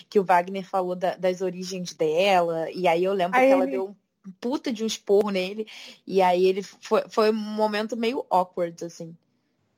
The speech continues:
Speaker 2: Foi tu-, porque ele falou que ela não devia acreditar em tudo que ela escuta da, da mídia, que é, que fala
Speaker 1: Ah,
Speaker 2: mentiras
Speaker 1: sim.
Speaker 2: dela. Cara, ele deu um tapa de pelica muito <laughs> bem dado nela, porque ela ficou muito constrangida.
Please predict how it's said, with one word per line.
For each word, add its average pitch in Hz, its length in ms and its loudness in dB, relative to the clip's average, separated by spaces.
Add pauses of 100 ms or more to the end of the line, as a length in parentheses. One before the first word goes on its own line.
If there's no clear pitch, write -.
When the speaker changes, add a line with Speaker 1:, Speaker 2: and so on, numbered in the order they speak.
(260)
Speaker 2:
Foi 311 160 2
tu-, 277 240 -10
porque 294 220 -4
ele 285 160 4
falou 269 340 6
que 269 120 -6
ela 269 240 4
não 277 120 -4
devia 269 220 -8
acreditar 269 420 -6
em 262 60 -2
tudo 254 240 -12
que - 80 -2
ela 247 160 4
escuta 247 560 -2
da, 233 560 4
da 233 220 2
mídia, 220 340 0
que 247 100 -4
é, 214 460 0
que 202 80 -2
fala 214 180 4
Speaker 1:
Ah, 214 280 0
Speaker 2:
mentiras 240 180 4
Speaker 1:
sim. 269 160 -4
Speaker 2:
dela. 220 340 4 (380)
Cara, 254 220 4
ele 233 160 -4
deu 247 200 2
um 254 80 -8
tapa 240 300 -4
de 226 100 -10
pelica 254 540 -2
muito 247 260 -4 (460)
<laughs> 226 80 -4
bem - 140 -8 (260)
dado 233 300 4
nela, 233 240 4
porque - 120 -10
ela 240 140 2
ficou 269 180 -6
muito 254 220 -8
constrangida. 240 760 -2